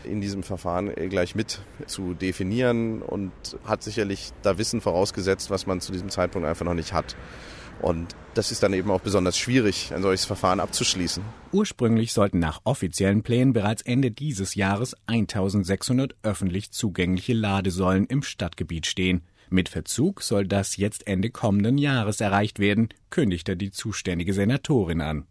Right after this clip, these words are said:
Speaker 2: Ein Ziel, das schon jetzt als Makulatur erscheint, blickt man auf die gerade einmal zweihundertfünfundsechzig Ladesäulen,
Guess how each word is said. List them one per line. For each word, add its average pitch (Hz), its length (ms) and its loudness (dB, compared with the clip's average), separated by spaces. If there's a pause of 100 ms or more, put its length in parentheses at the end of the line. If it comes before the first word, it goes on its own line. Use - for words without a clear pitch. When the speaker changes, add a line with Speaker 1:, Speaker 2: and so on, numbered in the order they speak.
(440)
Speaker 2:
Ein 92 160 2
Ziel, 170 380 -2
das 120 180 -2
schon 147 200 0
jetzt 98 300 2
als 95 200 0
Makulatur 123 680 0
erscheint, 113 480 0
blickt - 240 -6
man 95 120 0
auf 82 120 -6
die - 100 -10
gerade 110 400 2
einmal 107 280 2
zweihundertfünfundsechzig 101 1600 0
Ladesäulen, 95 640 2